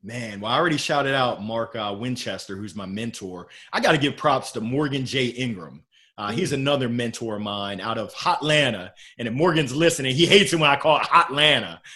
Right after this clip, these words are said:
Speaker 1: But, uh, the A T L, Morgan has just been a blessing to me, uh, during this time. He's been a huge supporter, just a, uh, great encourager, and, uh, kind of a Sherpa, a guide.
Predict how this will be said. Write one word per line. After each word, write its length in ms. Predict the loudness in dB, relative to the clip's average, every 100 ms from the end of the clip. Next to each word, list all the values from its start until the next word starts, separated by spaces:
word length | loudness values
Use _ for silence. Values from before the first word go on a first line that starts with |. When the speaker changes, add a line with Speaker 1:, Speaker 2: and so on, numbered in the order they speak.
| -8
Speaker 1:
But, 160 | -2 0
uh, 320 | 2 0 -2
the 160 | -2 4
A 140 | 4 4
T 280 | 0 4
L, 340 | 6 6 4 -2 -14 -2
Morgan 380 | 6 8 8
has 160 | 2 -2
just 220 | -4 -4
been 100 | -6
a 80 | -6
blessing 580 | -8 -2 -2 0 -4 -2
to 60 | -2
me, 460 | 0 0 -2 -6 -14 -20 -14
uh, 600 | -8 -6 -4 -4 -6 -8 -12 -18 -8
during 240 | -6 -4
this 160 | -4 -6
time. 300 | -6 -4 -4
He's 120 | -6
been 140 | -8 -10
a 100 | -8
huge 300 | -6 -4 -4
supporter, 720 | -8 -4 -2 0 0 -2 -6 -18 -18
just 260 | -12 -10 -6
a, 120 | -6
uh, 140 | -6 -6
great 300 | -2 -2 -2
encourager, 880 | -6 -4 -2 -2 -2 -4 -4 -6 _ _ -16
and, 220 | -12 -10
uh, 200 | -8 -10 -8
kind 160 | -8
of 80 | -6
a 60 | -8
Sherpa, 560 | -2 2 2 2 -8
a 40 | -6
guide. 600 | 2 4 4 2 -2